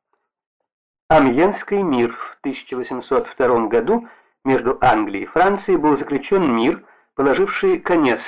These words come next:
второй антифранцузской коалиции, созданной Англией в тысяча семьсот девяносто восьмом году. Кавик — пальто широкого покроя с воротником в виде пелерины.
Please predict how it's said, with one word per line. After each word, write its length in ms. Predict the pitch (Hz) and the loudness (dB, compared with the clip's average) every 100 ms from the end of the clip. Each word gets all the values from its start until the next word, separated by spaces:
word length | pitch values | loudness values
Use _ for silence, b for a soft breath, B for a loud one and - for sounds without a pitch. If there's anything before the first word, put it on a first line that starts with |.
| - | -4
второй 420 | 135 127 139 139 | 0 4 4 2
антифранцузской 800 | 131 117 127 127 117 117 - 120 | -2 -2 -4 -4 -4 -6 -12 -12
коалиции, 760 | - 117 107 185 - 190 196 190 B B | -6 -2 -2 -4 -2 0 0 -4 B B
созданной 540 | - 147 120 117 107 - | 2 2 2 0 -2 -4
Англией 480 | - 127 135 160 202 | 0 2 2 0 -2
в 80 | 202 | -2
тысяча 300 | 139 139 - | -6 -6 -10
семьсот 440 | - 98 - 180 170 | -12 -12 -2 -2 0
девяносто 480 | 135 104 160 - | -2 0 -2 0
восьмом 400 | 156 - 147 151 | -2 0 0 0
году. 380 | 156 165 - - _ _ _ _ _ _ _ _ | 2 0 -2 -14 _ _ _ _ _ _ _ _
Кавик — 580 | 147 120 117 170 233 - b b _ | 2 4 4 2 0 -6 b b _
пальто 560 | - 135 120 - 170 120 | 0 0 0 2 2 2
широкого 460 | - 143 127 - 104 | 0 -2 -2 -2 -4
покроя 640 | 98 - 139 175 202 202 B B - | -4 -4 0 2 2 0 B B -2
с 40 | |
воротником 720 | 147 139 135 120 - 151 202 | 2 4 2 -2 2 2 4
в 40 | 139 | 2
виде 340 | 135 147 165 - - | -2 0 0 -2 -2
пелерины. 600 | 165 170 110 82 67 | 0 2 0 -6 -18